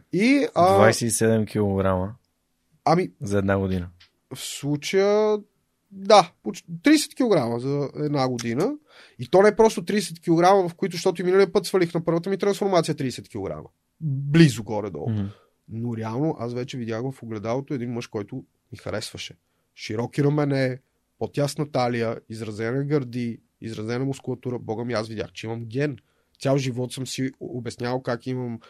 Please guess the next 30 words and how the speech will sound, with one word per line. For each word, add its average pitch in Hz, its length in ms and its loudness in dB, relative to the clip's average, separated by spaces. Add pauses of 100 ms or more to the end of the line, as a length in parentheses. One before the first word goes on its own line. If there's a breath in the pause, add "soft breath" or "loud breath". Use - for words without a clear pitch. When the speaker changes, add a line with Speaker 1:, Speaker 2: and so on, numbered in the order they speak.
(220 soft breath)
Speaker 1:
а, 127 300 2
едра 123 300 2
кост - 540 -2 (180)
<laughs> 247 180 4
и 190 60 2
всъщност 208 380 8
съм 202 140 4
предразположен 180 760 4
към 170 180 0
напълняване. 139 600 0
Всъщност 139 340 -6
се 143 80 -4
оказва, 117 340 -4
че - 120 -8
аз 107 180 -4
имам 117 220 -8
ген 104 180 -6
за 110 120 -14
тренировки, 104 600 -8 (280 soft breath)
имам 113 240 -8 (200)
силна 120 300 -4
мускулатура, 117 760 -8 (320 soft breath)
а, 120 300 -4
горна 117 380 -6
част 117 280 -6
добре 120 260 -6
развита, 110 500 -8 (280 soft breath)
страх-, - 420 -6
хубави 175 480 10
ръце, 120 380 2